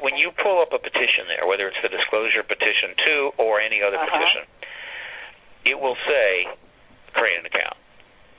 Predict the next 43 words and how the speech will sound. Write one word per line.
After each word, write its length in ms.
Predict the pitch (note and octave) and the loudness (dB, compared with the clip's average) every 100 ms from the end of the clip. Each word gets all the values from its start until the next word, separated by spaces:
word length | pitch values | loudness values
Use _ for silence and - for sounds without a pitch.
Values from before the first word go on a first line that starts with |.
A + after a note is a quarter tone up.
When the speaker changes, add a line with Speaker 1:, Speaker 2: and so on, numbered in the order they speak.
| - - - - | -10 -10 -14 -8
Speaker 1:
You 160 | - G#2 | 0 2
have 140 | G#2 - | 0 -2
to 60 | |
do 140 | F#2 E2+ | -4 0
that. 240 | - - | -2 -2
You 80 | E2+ | -4
click 240 | - B2 A#2+ | 0 0 0
on 140 | G#2+ | -2
the 60 | G2+ | -2
Create 240 | A2+ G2+ | -2 -2
an 80 | F#2 | -2
Account. 360 | - C3 B2+ - _ _ - - - - - | -2 0 0 -6 _ _ -20 -20 -20 -20 0
Uh, 80 | |
Speaker 2:
Okay. 460 | G#2 F#2+ F#2 F#2 - - - - | 2 2 2 0 -2 -8 -4 -2
Speaker 1:
you, 160 | A2 A2 A2+ | 0 -2 0
you 140 | G#2 | -2
will 140 | G2+ G2+ | -2 -2
then 340 | G2+ G2+ G2 - - | -2 -2 -8 -18 -6
have 240 | - A2 - | 0 0 0
to 80 | F#2 | -2
give 220 | A2 G#2 | -2 0
them 160 | G2 F#2+ | -2 -4
your 80 | F#2 | -2
first 180 | G#2 G2+ | -2 -2
and 120 | G2+ | -2
last 260 | F#2+ F2+ F#2 | -2 0 0
name. 260 | G2+ G#2+ A2 | 0 0 0
That's 180 | G2 - | 0 0
required, 480 | G2 - A2 G#2+ G2+ | 0 2 4 2 0
an 140 | F2 | -2
email 340 | G2 G2+ G2 | -2 0 2
address. 360 | G2 G#2 G2+ A#2+ | 2 2 2 2
That's 160 | - - | 0 0
required. 440 | - - F#2 F#2 - - - - - - - | -4 0 0 0 -4 -14 -20 -16 -14 -12 -6
City, 300 | C#3+ B2 A2+ - | 0 2 2 2
state 220 | A2 A2 | 2 2
is 80 | G#2 | 2
optional. 400 | G#2 G#2 - A2+ - | 2 2 0 -2 -2
City, 160 | G#2+ G2+ | -2 -2
country, 340 | - F#2 G#2 | -2 0 0
optional. 380 | A#2+ - G#2 F2 - - - - - - - - - - | 0 0 0 -2 -8 -12 -10 -10 -10 -10 -12 -16 -18 -4
Then 160 | A#2 A#2+ | 0 2
they 140 | A#2+ | 2